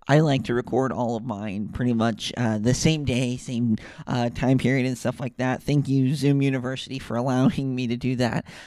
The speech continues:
Uh, get, you know, get little class breaks and stuff like that in between. And, and, uh, I'm able to record this podcast, which, which is super awesome. Uh, to be able to still, you know, be in touch with my fans. Uh, you guys are wonderful. Thank you for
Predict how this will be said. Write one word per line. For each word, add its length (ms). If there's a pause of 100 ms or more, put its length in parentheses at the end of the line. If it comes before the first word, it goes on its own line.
(140)
Uh, 280
get, 280
you 100
know, 100
get 220
little 220 (200)
class 280
breaks 320
and 80
stuff 220
like 180
that 240
in 80
between. 480
And, 160 (320)
and, 340
uh, 140
I'm 100
able 220
to 80
record 380
this 120
podcast, 560
which, 180
which 220
is 80
super 260
awesome. 340 (260)
Uh, 460
to 100
be 140
able 160
to 100
still, 440
you 120
know, 60
be 140
in 100
touch 200
with 80
my 120
fans. 580 (240)
Uh, 360
you 200
guys 180
are 80
wonderful. 500 (240)
Thank 160
you 100
for 340